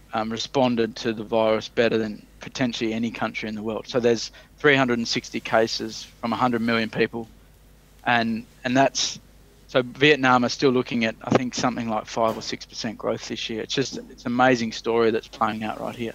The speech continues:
and, and so this movement towards, um, removing value chains out of China, Vietnam will be the biggest beneficiary of that movement.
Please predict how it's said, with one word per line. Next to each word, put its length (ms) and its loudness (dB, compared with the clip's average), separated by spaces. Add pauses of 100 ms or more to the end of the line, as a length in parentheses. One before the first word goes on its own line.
and, 180 -4 (440)
and 120 -4
so 160 0
this 220 2
movement 540 2 (560)
towards, 720 2 (180)
um, 320 0
removing 420 4
value 300 6
chains 480 -2
out 180 4
of 140 0
China, 420 -2 (1500)
Vietnam 440 6
will 80 -2
be 140 4
the 100 4
biggest 360 0
beneficiary 580 -2
of 160 -4
that 220 -6 (180)
movement. 360 -6